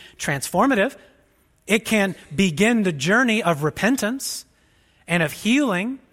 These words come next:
and turning to Jesus. And so, why, how does this fit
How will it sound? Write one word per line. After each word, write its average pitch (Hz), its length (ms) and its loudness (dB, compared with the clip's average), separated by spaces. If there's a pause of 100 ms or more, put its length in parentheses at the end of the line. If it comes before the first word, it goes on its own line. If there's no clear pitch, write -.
(280)
and 165 200 -2
turning 208 580 0 (160)
to 156 100 -6
Jesus. 226 720 -4 (1600)
And 202 160 2
so, 208 340 2 (640)
why, 220 480 2
how 220 260 0
does 214 160 -4
this - 280 -4
fit - 420 -6